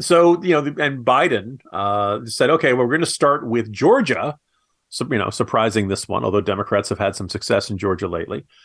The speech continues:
and that, uh, New Hampshire would now share, uh, a date with Nevada. And as you mentioned, you, you wanna see New Hampshire Democrats and Republicans all come together real fast.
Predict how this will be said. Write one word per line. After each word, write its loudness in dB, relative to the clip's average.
and 0
that, 2
uh, 6
New 2
Hampshire 0
would 0
now 0
share, 0
uh, -2
a 2
date -2
with -2
Nevada. 0
And -6
as -4
you 0
mentioned, 0
you, 4
you 2
wanna 6
see 2
New 0
Hampshire -2
Democrats 0
and -14
Republicans -2
all 2
come -2
together 0
real 0
fast. -4